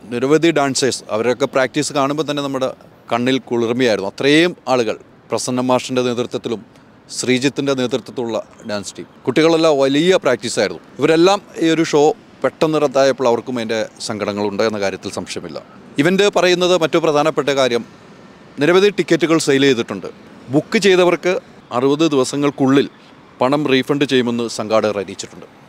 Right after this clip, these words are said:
പൈസ റീഫണ്ട് ചെയ്യുമെന്ന് സംഘാടകർ അറിയിച്ചിരിക്കുന്നു. ഇവന്റ് കമ്പനിയാണ് അറിയിച്ചത്. ആ സംഘാടകരെ അറിയാം, ഇവന്റ് കമ്പനിയെ അറിയാവുന്നവരാണ് ടിക്കറ്റ് എടുത്തിരിക്കുന്നത്. അപ്പോൾ അവർ അറിയിച്ചിട്ടുണ്ട്.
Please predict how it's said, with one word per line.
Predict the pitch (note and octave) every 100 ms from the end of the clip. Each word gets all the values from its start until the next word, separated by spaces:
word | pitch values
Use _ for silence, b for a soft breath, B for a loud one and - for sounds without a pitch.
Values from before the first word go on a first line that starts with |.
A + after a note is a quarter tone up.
| - _
പൈസ | B2 B2 C#3+ C#3+ - _ -
റീഫണ്ട് | A#2+ C#3 C3+ B2+
ചെയ്യുമെന്ന് | A#2 A#2+ A#2+ D3+ - -
സംഘാടകർ | B2 C3 D#3 D#3+ D#3+
അറിയിച്ചിരിക്കുന്നു. | A#2+ A#2+ A#2+ G#2 G2 F2 - - - - - -
ഇവന്റ് | A2 A#2+ A#2
കമ്പനിയാണ് | A#2+ A#2 A2 G2
അറിയിച്ചത്. | F#2+ - F#2 - G2+
ആ | A2+ - A#2
സംഘാടകരെ | A2+ B2 B2+ B2+
അറിയാം, | A2+ A#2 C3 A2+
ഇവന്റ് | A2+ A#2
കമ്പനിയെ | A#2 A2+ A#2 A#2 G#2
അറിയാവുന്നവരാണ് | G#2+ A2 B2+ A#2 A2+ G#2 A2
ടിക്കറ്റ് | G2+ G#2 G#2
എടുത്തിരിക്കുന്നത്. | F2+ F#2 F#2+
അപ്പോൾ | G2+
അവർ | G#2 F#2
അറിയിച്ചിട്ടുണ്ട്. | G2 G2+ F2